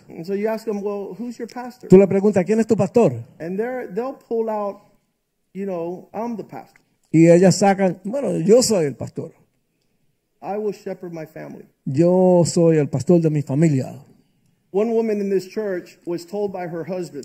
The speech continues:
Speaker 2: Una mujer en esta iglesia, se, eh, el esposo le dijo,
Speaker 1: "If you talk bad about my family again,
Speaker 2: "Si tú hablas mal de mi familia una vez más,
Speaker 1: I will choke you to death."
Speaker 2: yo te voy a matar, te voy a ahorcar."
Speaker 1: So she didn't talk about the family for twenty years.
Speaker 2: Por veinte años ella no habló de la familia.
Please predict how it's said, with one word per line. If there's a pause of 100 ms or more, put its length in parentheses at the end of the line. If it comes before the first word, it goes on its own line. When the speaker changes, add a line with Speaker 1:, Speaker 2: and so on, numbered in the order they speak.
Speaker 2:
Una
mujer
en
esta
iglesia,
se,
eh,
el
esposo
le
dijo,
Speaker 1:
"If
you
talk
bad
about (180)
my
family
again,
Speaker 2:
"Si
tú
hablas
mal
de
mi
familia
una
vez
más, (100)
Speaker 1:
I
will
choke
you
to
death." (100)
Speaker 2:
yo
te
voy
a
matar,
te
voy
a
ahorcar." (380)
Speaker 1:
So
she
didn't
talk
about
the
family
for
twenty
years.
Speaker 2:
Por
veinte
años
ella
no
habló
de
la
familia.